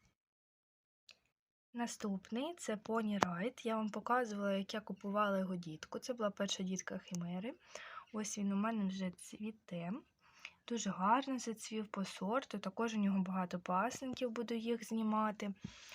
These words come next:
Достатньо швидко виріс він. Ось такий красунчик. Але квіти, вони ж невеликі, я зверну вашу увагу,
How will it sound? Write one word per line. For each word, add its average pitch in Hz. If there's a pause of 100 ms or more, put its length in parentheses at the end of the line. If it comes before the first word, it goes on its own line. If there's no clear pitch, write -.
(200)
Достатньо 254
швидко -
виріс 185
він. 233 (1120)
Ось 254
такий 226
красунчик. 190 (2000)
Але 302
квіти, 277
вони 208
ж -
невеликі, 175
я 170
зверну 190
вашу 185
увагу, 247